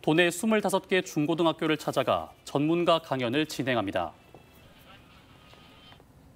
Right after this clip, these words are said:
글로컬 미래교육 박람회 개막 사흘째를 맞은 가운데 글로벌 기업들이 미래 수업을 선보여 눈길을 끌고 있습니다.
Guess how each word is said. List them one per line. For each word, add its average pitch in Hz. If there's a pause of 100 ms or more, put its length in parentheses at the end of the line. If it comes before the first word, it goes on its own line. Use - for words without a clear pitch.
(460)
글로컬 220
미래교육 208
박람회 196
개막 185
사흘째를 180
맞은 156
가운데 117
글로벌 190
기업들이 165
미래 143
수업을 185
선보여 156
눈길을 160
끌고 165
있습니다. 104